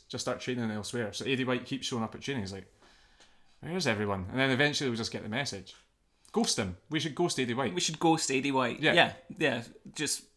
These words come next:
Speaker 2: new football club, who this?
Speaker 1: Yeah, exactly.
Speaker 2: I mean,
Speaker 1: Yeah.
Speaker 2: <laughs> that, that very nearly was the case a few years ago, but, like, ooh.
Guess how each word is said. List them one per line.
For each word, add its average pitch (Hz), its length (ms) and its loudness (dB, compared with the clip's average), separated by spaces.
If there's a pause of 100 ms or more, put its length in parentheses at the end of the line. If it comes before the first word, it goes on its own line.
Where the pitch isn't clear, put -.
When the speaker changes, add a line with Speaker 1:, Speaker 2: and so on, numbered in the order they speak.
Speaker 2:
new 160 220 4
football 175 320 2
club, 127 260 0
who 135 120 0
this? 165 420 2
Speaker 1:
Yeah, 170 200 4 (120)
exactly. 131 640 2
Speaker 2:
I 143 40 -6
mean, 147 180 0
Speaker 1:
Yeah. 196 200 8
Speaker 2:
<laughs> - 20 2
that, 143 260 2
that 147 140 2
very 151 200 6
nearly 139 240 2
was 143 280 8
the 196 100 4
case 190 340 10
a 190 80 12
few 190 140 10
years 180 300 12
ago, 135 240 4
but, 135 240 0
like, - 540 -6
ooh. 160 100 0